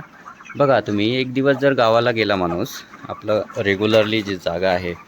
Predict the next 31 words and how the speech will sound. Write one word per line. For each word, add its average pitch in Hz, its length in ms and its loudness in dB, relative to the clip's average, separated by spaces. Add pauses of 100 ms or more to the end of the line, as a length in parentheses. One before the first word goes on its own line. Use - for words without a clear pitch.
(420)
रेग्युलर 113 340 0
ज्या 104 200 2
ठिकाणी 98 340 -2
आपण 95 280 0
राहतो 92 460 -2 (480)
त्या 120 100 2
पाण्याची 117 400 2
आपल्याला 123 260 2
सवय 117 260 2
झालेली 98 280 0
असते. 87 260 -2
ज्यावेळेस 120 400 2
दोन 143 220 6
दिवस 156 220 2
आपण 151 200 0
गावाला 131 300 6
जातो 110 280 2 (460)
तिथलं 151 240 2
पाणी 131 320 2
पिण्यात 127 320 0
येतं 107 200 2
आपल्याला, 98 360 0 (100)
तर 147 80 4
आपल्यालाही 147 680 4
दुसऱ्या 143 320 2
दिवसापासून 139 580 0
सर्दी 139 340 2
झाल्यासारखं 120 460 0
जाणवतं, 92 420 2 (1120)
खोकला 135 380 4
येतो, 95 300 2